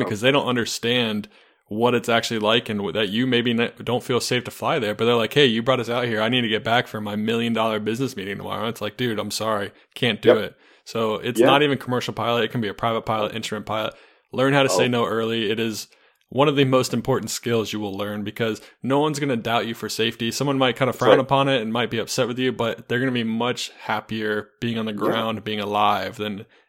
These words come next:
Speaker 1: ending up, who knows, flying a plane into a mountain or whatever could happen.
Speaker 2: Exactly. You know, why my, uh, my wife, uh, and her family is, uh, is from Saint Louis, and, uh, and when, um,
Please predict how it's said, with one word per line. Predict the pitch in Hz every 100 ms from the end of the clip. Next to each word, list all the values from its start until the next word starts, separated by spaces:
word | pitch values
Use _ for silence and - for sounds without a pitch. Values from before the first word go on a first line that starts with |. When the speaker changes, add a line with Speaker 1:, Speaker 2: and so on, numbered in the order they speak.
| _
Speaker 1:
ending | 117 110 104
up, | 104 - _ _ -
who | 120
knows, | 117 101 92
flying | - 110 110 107
a |
plane | - 113 107
into | 107 107
a |
mountain | 107 107 98 101
or | 98
whatever | 101 101 101
could | - 95
happen. | 90 - 92 - _ _ _ _
Speaker 2:
Exactly. | 120 110 117 151 87
You | 87 110
know, | 113 - -
why | 110 117 110 95
my, | 104 101 98
uh, | 92
my | 90 95
wife, | 95 110 - _ -
uh, | 90 78 -
and | 87 92
her | 95 107
family | 95 95 87 82 -
is, | 85 82 -
uh, | 80 71 -
is | 87
from | 95
Saint | 85 98
Louis, | 131 - - - 104
and, | 101 98 98
uh, | 98 90 - _ _ _ _ _
and | 104 101 95 - 107
when, | 107 104 98 98
um, | 95 92